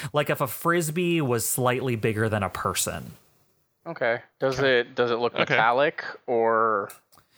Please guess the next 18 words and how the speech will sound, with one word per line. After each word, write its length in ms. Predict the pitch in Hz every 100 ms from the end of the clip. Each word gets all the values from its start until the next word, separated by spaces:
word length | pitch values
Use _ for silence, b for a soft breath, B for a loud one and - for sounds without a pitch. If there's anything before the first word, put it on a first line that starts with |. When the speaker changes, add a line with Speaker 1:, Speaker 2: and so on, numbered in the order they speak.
| b b
Speaker 1:
It 180 | 165 165
looks 640 | 151 147 202 - - - - - -
concrete. 1000 | - 139 113 - 104 87 - - - - _ -
Or, 580 | 131 120 117 117 110 110 _ -
yeah, 300 | 117 107 98
it 120 | 135
looks 240 | 139 160 170
like 200 | 143 127
various 500 | 123 113 113 107 -
concretes. 760 | - 104 95 - 101 87 87
It's, 140 | 131 156
it's 140 | 139
kind 200 | - 139
of 80 | 123
like 180 | 127 123
a, 180 | 104 - B B B
a 140 | 131
dull, 1120 | 110 113 - 131 123 127 123 120 117 113 113